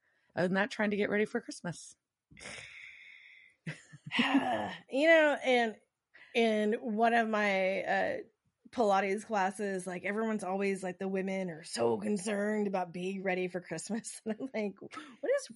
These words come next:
Speaker 2: wrong with you people?" <laughs> I'm like, I was like,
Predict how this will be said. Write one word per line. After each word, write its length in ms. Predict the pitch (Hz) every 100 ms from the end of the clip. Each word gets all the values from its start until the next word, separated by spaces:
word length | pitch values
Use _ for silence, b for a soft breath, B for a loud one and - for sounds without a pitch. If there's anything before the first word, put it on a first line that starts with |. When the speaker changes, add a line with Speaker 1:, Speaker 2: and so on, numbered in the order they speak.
| -
Speaker 2:
wrong 400 | 175 196 233 208
with 240 | 185 -
you 120 | 233
people?" 600 | - - 190 190 - 190 -
<laughs> 160 | -
I'm 560 | 392 453 440 415 311 349 466
like, 80 | 370
I 120 | 285 320
was 100 | 349
like, 140 | 320